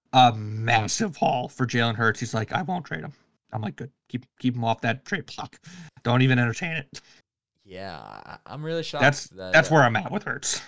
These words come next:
Speaker 2: like, this one, Jalen Hurts for two first-round picks. Jalen Hurts.
Speaker 1: No. Yeah, not even close.
Speaker 2: Not, yeah, like
Speaker 1: Your, your picks cannot hurt me. <laughs> I do not,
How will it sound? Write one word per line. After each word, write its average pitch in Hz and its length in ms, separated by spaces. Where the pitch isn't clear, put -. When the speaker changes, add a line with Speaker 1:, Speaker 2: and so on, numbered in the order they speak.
Speaker 2:
like, 123 180
this 156 220
one, 170 320
Jalen 113 300
Hurts 113 260
for - 140
two 117 200
first-round 107 440
picks. - 340
Jalen 240 220
Hurts. 277 480
Speaker 1:
No. 190 100
Yeah, 202 140
not 135 100
even 185 100
close. - 300
Speaker 2:
Not, 110 120
yeah, 139 380
like 104 220
Speaker 1:
Your, 185 240
your 170 160
picks 202 320
cannot 147 380
hurt - 180
me. 175 140
<laughs> 180 340
I 180 160
do 135 100
not, 185 200